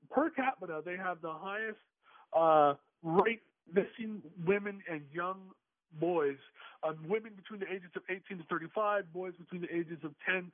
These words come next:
to fifteen. And that's an interesting statistic, and it comes directly out of the F B I that was provided to me by Nori Hayakawa.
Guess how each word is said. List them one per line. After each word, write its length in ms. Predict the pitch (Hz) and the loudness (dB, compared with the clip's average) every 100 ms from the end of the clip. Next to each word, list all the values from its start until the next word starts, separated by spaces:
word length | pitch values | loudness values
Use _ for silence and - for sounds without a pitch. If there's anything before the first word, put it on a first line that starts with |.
| - | -6
to 280 | 170 156 - - - _ | -4 -4 -6 -20 -20 _
fifteen. 580 | 190 175 - 190 156 123 - _ | 4 4 0 -8 -8 -8 -14 _
And 160 | 160 180 | -2 6
that's 180 | 220 233 | 6 6
an 80 | 233 | -6
interesting 420 | 214 214 214 180 | -12 -14 -12 -12
statistic, 480 | - 180 285 285 262 - | -10 -2 -2 -2 -8 -14
and 80 | 180 | -18
it 100 | - | -12
comes 160 | 185 - | -12 -6
directly 400 | 165 196 - 208 165 | -2 -2 -2 -6 -6
out 100 | 170 | -6
of 80 | 156 | -8
the 80 | 165 | -10
F 60 | 143 - | -10 -12
B 80 | - | -6
I 140 | 160 151 - - - | -6 -6 -10 -20 -8
that 140 | - | -6
was 100 | 170 - | -6 -8
provided 360 | 175 156 147 147 | -4 -2 -2 -6
to 60 | 151 | -8
me 80 | |
by 160 | 143 135 | -4 -4
Nori 260 | 131 135 131 | -4 -8 -6
Hayakawa. 600 | 123 117 - 113 101 92 | -6 -8 -6 -4 -4 -4